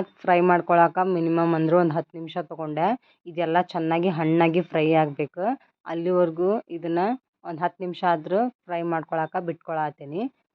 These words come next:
ನೋಡ್ರಲ್ಲ, ಇದು ಎಲ್ಲ ಕಲರ್ ಚೇಂಜ್ ಆಗಿ ಯಾವ ರೀತಿ ಹಣ್ಣಾಗಿ ಬೆಂದತಿ ಅಂತಂದು.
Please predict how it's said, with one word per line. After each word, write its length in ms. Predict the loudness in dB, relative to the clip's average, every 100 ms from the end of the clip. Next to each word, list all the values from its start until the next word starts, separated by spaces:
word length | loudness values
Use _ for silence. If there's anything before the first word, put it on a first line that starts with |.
| _
ನೋಡ್ರಲ್ಲ, 440 | -8 -4 -2 0 2
ಇದು 280 | 2 2 2
ಎಲ್ಲ 240 | 4 4 2
ಕಲರ್ 400 | 2 0 2 2
ಚೇಂಜ್ 380 | 0 0 2 2
ಆಗಿ 400 | 2 4 4 6
ಯಾವ 200 | 6 6
ರೀತಿ 320 | 2 0 -4
ಹಣ್ಣಾಗಿ 640 | -2 0 2 2 2 2
ಬೆಂದತಿ 480 | 0 0 0 -2 -2
ಅಂತಂದು. 440 | -4 -4 0 4